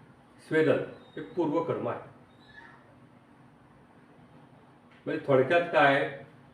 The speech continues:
मालिश करणं आणि शेक देणं. मालिश करणं या स्नेहन म्हणतात आणि शेक देणं या स्वेदन म्हणतात.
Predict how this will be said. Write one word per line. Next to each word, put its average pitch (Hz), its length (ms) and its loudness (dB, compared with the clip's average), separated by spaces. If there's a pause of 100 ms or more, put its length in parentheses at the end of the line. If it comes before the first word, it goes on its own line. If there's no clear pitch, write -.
(420)
मालिश 127 520 0
करणं 156 260 -2
आणि 180 240 -6
शेक - 340 -4
देणं. - 180 -10 (880)
मालिश 135 300 -2 (100)
करणं 143 200 -6 (200)
या 123 100 -10
स्नेहन 120 440 -10
म्हणतात 151 360 -8 (1040)
आणि 139 160 -12
शेक 156 540 -8
देणं 113 180 -8
या 117 160 -10
स्वेदन - 400 -6
म्हणतात. - 200 -12